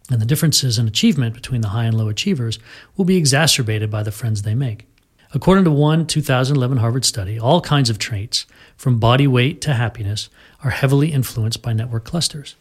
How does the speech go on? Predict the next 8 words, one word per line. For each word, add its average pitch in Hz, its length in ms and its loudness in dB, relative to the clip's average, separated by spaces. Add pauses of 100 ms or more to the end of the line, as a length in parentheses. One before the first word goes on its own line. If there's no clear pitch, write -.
(120)
Throughout 131 320 2
your 208 100 4
life, 117 400 0
your 131 160 0
clique - 640 -4
helps - 260 -4
define 190 360 -2
you. 107 160 -6